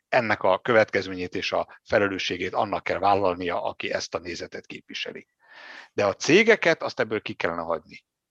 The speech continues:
Ha egy sportcsapat jó, akkor majd magától oda fogja vonzani a céges támogatókat. Értem, nem működött a szponzoráció Magyarországon, de erre az állam nem mondhatja azt,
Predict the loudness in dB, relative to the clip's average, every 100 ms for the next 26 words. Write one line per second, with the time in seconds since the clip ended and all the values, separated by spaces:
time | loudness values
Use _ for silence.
0 | _ -20 -6 4 6 6 2 0 2 2
1 | 2 -6 -4 -6 2 4 4 2 2 2
2 | 2 2 2 0 -4 -6 -8 -6 -4 -2
3 | -4 -6 -8 -8 -6 -6 -4 -2 -4 -4
4 | -10 -8 -8 -8 _ _ 4 4 6 2
5 | 2 -2 _ 0 2 2 -2 -2 -2 -2
6 | -4 -6 -4 -4 0 0 0 -6 -8 -8
7 | -8 -10 -12 -12 -10 -4 2 4 4 4
8 | 4 4 4 2 4 4 2 0 -4 -2
9 | 0 0